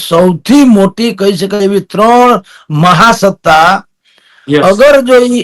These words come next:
Speaker 1: એક થઈ જાય, બુદ્ધિપૂર્વક
Speaker 2: હમ.
Speaker 1: સમાધાન થઈ જાય, કોઈ સારી રીતે ડીલ થઈ જાય,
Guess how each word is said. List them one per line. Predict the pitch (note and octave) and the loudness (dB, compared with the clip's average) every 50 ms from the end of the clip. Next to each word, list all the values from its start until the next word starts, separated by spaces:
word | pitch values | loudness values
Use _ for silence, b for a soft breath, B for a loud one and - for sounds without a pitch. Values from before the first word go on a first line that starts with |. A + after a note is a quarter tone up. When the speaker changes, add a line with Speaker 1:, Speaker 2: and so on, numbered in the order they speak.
| - - | -6 -4
Speaker 1:
એક | G#3 A3+ A#3+ B3 A#3+ - G3+ F3+ - | 0 2 2 2 0 -2 -10 -10 -4
થઈ | - G3 G3 G3+ | -2 -2 0 0
જાય, | F#3 E3 F3 D#3 C3+ A#2+ - - - | -2 -2 -2 -2 -4 -4 -8 -12 -12
બુદ્ધિપૂર્વક | D3+ E3 F#3 D#3+ D3 G#3 A3+ F3+ E3+ F#3+ G3 G3+ F#3+ | -10 -8 -8 -6 -4 -6 -6 -4 -6 -4 -4 -4 -4
Speaker 2:
હમ. | - | -4
Speaker 1:
સમાધાન | - D#3+ E3 F3+ F#3+ F#3+ F3 F#3+ F#3+ F#3+ F#3 | -6 -4 -2 0 0 0 0 0 0 -2 -2
થઈ | C3 F3 F3+ F3 | -4 -4 -6 -4
જાય, | D#3+ F3+ E3+ E3+ | -2 -4 -4 -4
કોઈ | E3+ - F3+ F3+ F3 D3+ | -6 -8 -10 -10 -10 -6
સારી | D3+ D3+ F3 F3 F#3 | -4 -4 -4 -4 -4
રીતે | F3 F3 E3+ F3 F3 E3+ | -8 -8 -8 -8 -10 -10
ડીલ | D#3 D3 D#3 F#3 G#3+ G#3 | -8 -4 -4 -2 -2 -2
થઈ | F#3+ - F3+ E3+ | -4 -4 -4 -4
જાય, | D#3+ E3 E3 D#3 D3+ | -2 -2 -2 -2 -4